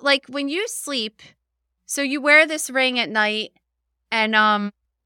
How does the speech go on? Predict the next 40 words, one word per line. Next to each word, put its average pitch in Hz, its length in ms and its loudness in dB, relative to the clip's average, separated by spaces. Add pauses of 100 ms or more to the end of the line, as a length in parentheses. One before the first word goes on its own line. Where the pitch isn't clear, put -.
it 226 140 -6
tells 247 340 2
you, 233 260 -4
like, 220 260 0
lots 226 360 2
of 233 80 -4
different 220 360 -4
metrics 196 520 -4
of 202 100 -6
your 196 160 -6
body, 185 380 -2
but 196 140 -6
it 196 100 -8
tells 208 320 -2
you 196 100 -8
how 196 240 0
well 196 240 0
you 196 180 -6
slept - 480 -2
and 196 140 -6
how 190 360 -6
well 190 200 0
you're 185 180 -6
prepared 185 540 -8
for 185 100 -14
the 180 120 -10
next 175 300 -12
day. 156 260 -6 (440)
So - 200 -2
your 269 320 0
sleep 294 440 -6
score, 233 380 -2
for 214 220 -4
example, 196 800 -6 (480)
like, 233 160 -6
what's 254 300 0
the 349 140 2
highest 262 460 0
number 233 460 -2
it 220 180 -8